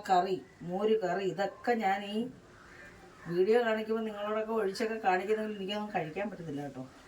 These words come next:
ഉള്ള സത്യമൊക്കെ പറയുവാന്ന്, എൻ്റെ മനസ്സിൽ ഇരിക്കത്തില്ല ഞാൻ. ഞാൻ കള്ളം പറയാൻ എനിക്ക്, ആ, അത്യാവശ്യം കള്ളങ്ങളൊക്കെ പറയും കേട്ടോ. നമ്മൾ നിലനിൽപ്പിന് വേണ്ടി ഓരോരോ കള്ളങ്ങൾ പറയത്തില്ലേ, ആ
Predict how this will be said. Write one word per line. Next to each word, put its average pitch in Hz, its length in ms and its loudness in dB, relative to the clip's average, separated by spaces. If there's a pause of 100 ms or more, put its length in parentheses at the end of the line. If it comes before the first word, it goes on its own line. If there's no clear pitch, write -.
(800)
ഉള്ള 170 140 0
സത്യമൊക്കെ 208 500 0
പറയുവാന്ന്, 170 440 2
എൻ്റെ 165 220 0
മനസ്സിൽ 180 420 0
ഇരിക്കത്തില്ല 175 460 -2
ഞാൻ. 147 200 -6 (200)
ഞാൻ 170 200 -10
കള്ളം 160 260 -4
പറയാൻ 175 220 -4
എനിക്ക്, 175 200 -6 (760)
ആ, 165 40 0 (120)
അത്യാവശ്യം 240 400 2
കള്ളങ്ങളൊക്കെ 320 480 -2
പറയും 196 240 0
കേട്ടോ. 165 160 -6
നമ്മൾ 165 200 -4 (100)
നിലനിൽപ്പിന് 185 440 -2
വേണ്ടി 214 240 2 (160)
ഓരോരോ 190 280 -2
കള്ളങ്ങൾ 180 400 0
പറയത്തില്ലേ, 139 440 -6 (1500)
ആ 160 40 -4